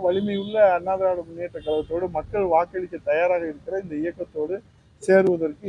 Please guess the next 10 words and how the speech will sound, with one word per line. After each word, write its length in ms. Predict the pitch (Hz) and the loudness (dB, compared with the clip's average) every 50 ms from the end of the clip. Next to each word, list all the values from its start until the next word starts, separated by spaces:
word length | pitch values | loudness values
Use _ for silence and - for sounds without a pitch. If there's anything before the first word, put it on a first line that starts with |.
| 175 | 0
எல்லாம் 240 | 160 175 175 175 - | 2 2 0 0 0
தயாராக 380 | 160 156 160 175 180 175 165 160 | 0 2 4 4 4 2 2 0
இருக்கிறார்கள். 540 | 147 135 - 135 135 127 120 - 165 202 254 - - _ _ _ _ - - - 160 | -4 -6 -8 -6 -4 -4 -4 -4 -8 -12 -12 -16 -20 _ _ _ _ -20 -20 -10 -2
நேரம் 360 | 175 208 233 240 233 214 202 | 2 4 6 6 6 6 6
வரும்போது 380 | 185 180 180 175 170 175 170 170 | 4 4 0 0 0 0 0 0
தான் 200 | 208 240 240 - - | -2 -2 -2 -2 -2
அதை 160 | 165 160 156 143 135 123 127 | -2 0 0 0 0 -2 -6
டிக்ளேர் 360 | 147 147 - 202 190 170 151 | -10 -6 -2 -2 -2 -2 -2
பண்ணுவாங்க. 320 | 147 131 127 117 110 107 - _ _ _ _ _ _ _ _ _ | -6 -8 -8 -10 -12 -14 -18 _ _ _ _ _ _ _ _ _
இப்ப 460 | - 147 160 185 190 180 151 113 | 2 4 6 6 6 4 2 -2